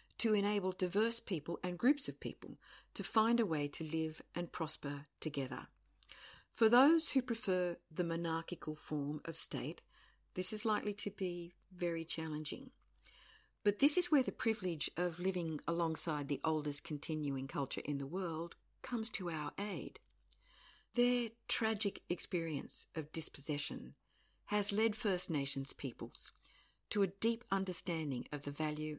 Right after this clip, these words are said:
of self-determination, an understanding that is both intellectual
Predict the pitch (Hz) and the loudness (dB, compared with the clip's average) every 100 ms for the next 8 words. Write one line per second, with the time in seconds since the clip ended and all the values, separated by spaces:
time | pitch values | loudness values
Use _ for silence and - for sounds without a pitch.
0 | - 160 - 156 143 - - 143 135 135 | -4 -4 -2 -2 -4 -8 -4 -4 -2 -4
1 | 135 - - - - _ - - _ - | -4 -8 -10 -14 -20 _ -20 -20 _ -2
2 | 196 202 208 196 - 175 170 165 160 156 | 4 6 6 2 0 0 0 0 0 0
3 | - 156 147 - _ _ - 208 208 185 | 0 0 -2 -8 _ _ -2 0 0 0
4 | 180 180 - 165 156 | -2 -4 -6 -4 -4